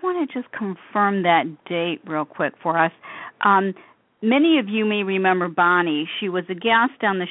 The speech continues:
show. Um, she's the author of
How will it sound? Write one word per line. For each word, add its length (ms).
show. 460
Um, 240
she's 200
the 200
author 600
of 380